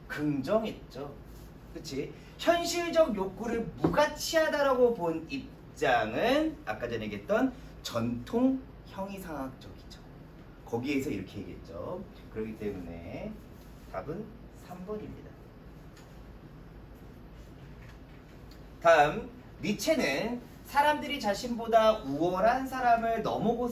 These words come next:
넘어서고자 하는 의지를 긍정적으로 평가했다. 네?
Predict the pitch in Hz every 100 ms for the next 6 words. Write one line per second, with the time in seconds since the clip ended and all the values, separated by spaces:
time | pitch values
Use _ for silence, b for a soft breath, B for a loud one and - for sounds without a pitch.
0 | - - 127 190 240 247 247 240 214 -
1 | - - - - - - - 247 202 185
2 | 190 214 226 123 143 151 139 139 151 165
3 | 190 202 202 131 139 175 226 220 208 196
4 | 220 226 240 226 220 185 226 220 214 320